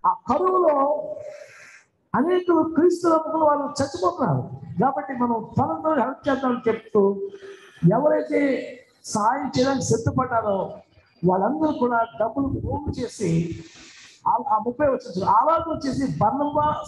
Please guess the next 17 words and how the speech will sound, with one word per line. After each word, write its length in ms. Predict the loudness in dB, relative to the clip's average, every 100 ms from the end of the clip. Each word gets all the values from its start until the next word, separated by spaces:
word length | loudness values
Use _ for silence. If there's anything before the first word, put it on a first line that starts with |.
| -2
సౌలు" 260 | 0 2 0
అని 200 | 0 0
వారి 360 | 0 0 -2
చేత 340 | 0 2 2 0 -4 -14 -20 -4 -2
పెద్దల 300 | 0 2 2
యొద్దకు 480 | 2 0 0 0 2
దాన్ని 800 | 0 0 -2 -2 -2 -4 -8 -4
పంపది. 600 | -2 0 -2 -4 -6 -8 -10 -16 -12 -12 -4 0
పౌలు 520 | 0 2 0 0 -4 -8 -10 -10 -12 -14 -6
ఒక 180 | -2 -2
ప్రత్యేక 420 | -2 -2 0 0
మిషన్ 280 | 0 0 -2
మీద 100 | 0
వెళ్ళాడు, 300 | 0 -2 -2
డబ్బులు 720 | -4 -2 -2 -2 -2 -2 -4
పోగు 320 | -4 -4 -6 -4
చేసి 400 | -4 -4 -6